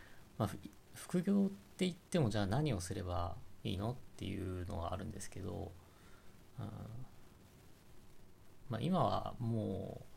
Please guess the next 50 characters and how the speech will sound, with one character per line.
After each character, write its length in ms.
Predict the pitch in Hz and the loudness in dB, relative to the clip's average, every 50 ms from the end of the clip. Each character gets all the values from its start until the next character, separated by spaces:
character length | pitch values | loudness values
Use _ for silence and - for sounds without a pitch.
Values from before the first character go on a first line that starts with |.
| - - - - - - - - - - - | -16 -16 -18 -16 -12 -6 -4 -4 -4 -4 -6
こ 120 | - - 135 | -4 0 2
れ 100 | 139 143 | 2 2
か 180 | - - 151 | 4 4 4
ら 160 | 151 156 156 151 | 6 6 6 6
の 400 | 135 117 104 92 90 90 92 - - - - - - - - - - - - - - - - - - - - - - - - - - - | 6 4 4 4 2 0 -2 -4 -6 -10 -10 -10 -10 -10 -12 -12 -14 -14 -14 -12 -12 -12 -12 -10 -12 -12 -12 -14 -16 -14 -12 -12 -10 0
コ 180 | - 120 113 | 2 2 4
ロ 120 | 107 107 101 | 4 2 0
ナ 200 | 95 92 92 92 | 0 0 -2 -2
の 180 | 90 98 95 | -2 -4 -4
影 320 | - 98 101 101 101 98 95 - - | -4 -2 -2 -2 -2 -4 -6 -6 -4
響 280 | 101 101 98 98 92 - - - | -2 -2 -2 -2 -4 -6 -6 -2
で、 360 | - 113 110 104 98 101 - - - - - - - - - - - - - - | 0 0 2 2 0 -2 -4 -8 -14 -18 -20 -18 -18 -20 -20 -20 -20 -20 -18 -8
そ 140 | - - | -2 -2
う 40 | 139 | -2
い 20 | 135 | 0
っ 20 | |
た 100 | - 139 | 0 -4
店 300 | 139 - - 147 156 156 156 - - | -2 2 2 2 2 2 -2 0 2
舗 160 | 170 165 160 | 4 4 6
型 280 | 160 160 156 160 156 156 | 6 6 6 6 4 4
の 160 | 151 151 147 | 4 4 4
ビ 120 | 147 151 | 4 4
ジ 80 | 143 135 | 4 4
ネ 120 | 110 98 | 4 4
ス 60 | 101 | 2
と 120 | 101 - 95 | 0 -4 -6
か 100 | 95 90 | -8 -8
っ 20 | - - - | -8 -10 -6
て 100 | - 98 | -6 -4
い 40 | 95 | -2
う 20 | |
の 100 | 92 90 | -2 -2
は 60 | 90 | -2
ち 80 | 87 - | -2 -2
ょ 40 | 113 | -4
っ 20 | - | -2
と 100 | - 95 | 0 0
も 440 | 104 104 95 90 90 95 95 - - - - - | 2 2 2 0 0 -2 -4 -6 -10 -12 -8 -6
う 60 | - 110 | -2 -2
厳 100 | 117 113 | 0 0
し 160 | - - 120 | 0 -2 -2
い 60 | 101 | -2
と 80 | - 104 | -4 -4
こ 160 | 101 - 95 | -4 -4 -4
ろ 100 | 95 92 | -2 -2
が 100 | 90 92 | 0 0
あ 40 | 92 | 0
る 80 | 92 | -2
の 160 | 95 92 92 | -2 -2 -2
で、 300 | 95 101 101 98 - 104 | 0 0 0 -2 -4 -6